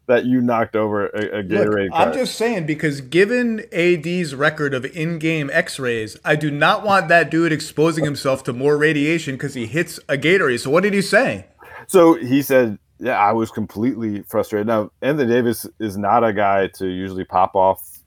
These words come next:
Speaker 1: in press conferences, pretty measured. He was dropping several curse words in his,
Speaker 2: Ooh.
Speaker 1: uh, <laughs> yeah, post-game presser. And he said he, at that moment in particular, he was frustrated with failed defensive assignments. He was frustrated that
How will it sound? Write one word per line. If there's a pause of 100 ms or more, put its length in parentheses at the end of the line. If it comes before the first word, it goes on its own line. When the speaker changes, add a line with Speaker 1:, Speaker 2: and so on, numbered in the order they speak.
(340)
Speaker 1:
in
press
conferences,
pretty
measured. (840)
He
was
dropping (140)
several
curse
words
in
his,
Speaker 2:
Ooh. (100)
Speaker 1:
uh, (100)
<laughs>
yeah,
post-game
presser. (540)
And
he
said
he,
at
that
moment
in
particular,
he
was (760)
frustrated
with (220)
failed
defensive
assignments.
He
was
frustrated
that